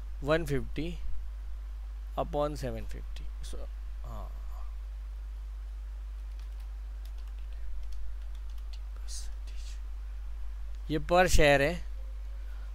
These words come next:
ये per share, अ, parity price है, ये total पैरि-, अ, total parity price है, ये per share अभी जो दे रहे वो दे रहे, अ, अभी के जि-, जिस price पे दे रहे वो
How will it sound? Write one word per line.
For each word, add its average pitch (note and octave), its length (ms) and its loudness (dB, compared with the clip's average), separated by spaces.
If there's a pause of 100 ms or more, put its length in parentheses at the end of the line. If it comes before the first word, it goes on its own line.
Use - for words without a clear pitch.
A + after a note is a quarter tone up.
(440)
ये D3 100 4
per D#3 260 6
share, E3+ 300 6
अ, D#3 140 8
parity D#3 400 6
price D3+ 340 6
है, E3 200 2 (720)
ये D3+ 120 6
total E3 380 6
पैरि-, B2+ 600 6
अ, - 40 -4
total D3 240 6
parity B2+ 380 6
price A2+ 300 0
है, A2+ 140 -4
ये B2+ 140 0
per D3+ 280 4
share D#3+ 280 4 (520)
अभी C#3 200 2
जो E3 140 2
दे D#3+ 200 10
रहे D#3+ 100 10
वो D#3+ 220 4
दे E3 180 6
रहे, F3 160 6
अ, - 100 -4 (460)
अभी C#3 200 0
के D#3+ 120 4
जि-, D3 200 -4
जिस C#3+ 200 0
price D3 260 4
पे D3 100 4
दे C#3+ 180 4
रहे D#3 160 6
वो D3 300 4